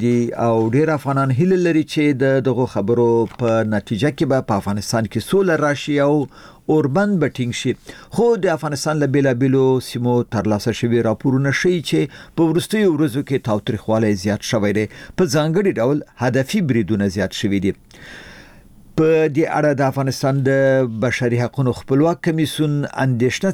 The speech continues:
څرګنده کړې. دا اندېښنه داسې مهال ښودل کیږي چې پرون هم په بېلابېلو ولایتونو کې د لسګونو کسانو د وژل کېدو خبرونه خپاره شول.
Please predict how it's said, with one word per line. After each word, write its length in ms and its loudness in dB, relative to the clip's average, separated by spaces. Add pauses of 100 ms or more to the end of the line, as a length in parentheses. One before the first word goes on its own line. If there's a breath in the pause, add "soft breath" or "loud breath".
څرګنده 460 -2
کړې. 180 0 (160)
دا 80 2 (100)
اندېښنه 340 0 (100)
داسې 200 -2 (100)
مهال 320 2
ښودل 420 -2
کیږي 320 0
چې 80 2 (600 loud breath)
پرون 300 2 (160)
هم 180 0 (600 loud breath)
په 420 2 (520)
بېلابېلو 480 0
ولایتونو 520 -2
کې 220 0 (180)
د 140 0
لسګونو 600 2
کسانو 400 -4
د 80 -2
وژل 340 -2
کېدو 340 -2
خبرونه 480 -4
خپاره 340 -8
شول. 240 -8